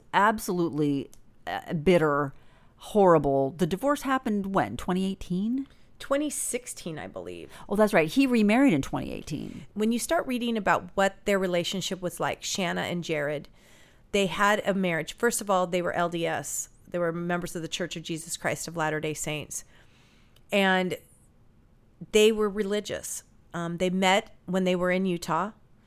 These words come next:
Speaker 2: Shanna comes from a very predominant L D S family that owns very successful and, um, well-to-do business called Stampin' Up.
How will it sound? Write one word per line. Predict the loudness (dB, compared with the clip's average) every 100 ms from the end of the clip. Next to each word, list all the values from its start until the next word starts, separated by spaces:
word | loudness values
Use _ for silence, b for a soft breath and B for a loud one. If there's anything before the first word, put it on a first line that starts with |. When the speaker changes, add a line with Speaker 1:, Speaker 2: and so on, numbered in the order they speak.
| b b b b b _ -4
Speaker 2:
Shanna | 2 4 4 0
comes | 0 -2 -2
from | -2
a | 0
very | 4 4 4 2 -4 -6
predominant | -4 0 4 4 2 0 -2 -6 -20 -12 0
L | 2
D | 4 2
S | 2 0
family | 0 0 0 -4 -6 _ -8 0
that | 0 2
owns | 2 4 2 0 -4 -10 -18 -10
very | 0 4 4
successful | 2 -2 -2 2 2 2 0 0 0 -6 _ b b b b -2
and, | 2 6 6 4 0 -4 -4
um, | -2 -2 -2 -6 -8 _ _ _ _ _ _ _ -20
well-to-do | -4 4 6 6 2 -2 -6 -2 0 -2 -4 -10 _ _ _ _ _ _ _ 0
business | 0 0 -4 -6 -6
called | 0 0 0
Stampin' | -4 -4 -4 -4 -2
Up. | -2 -4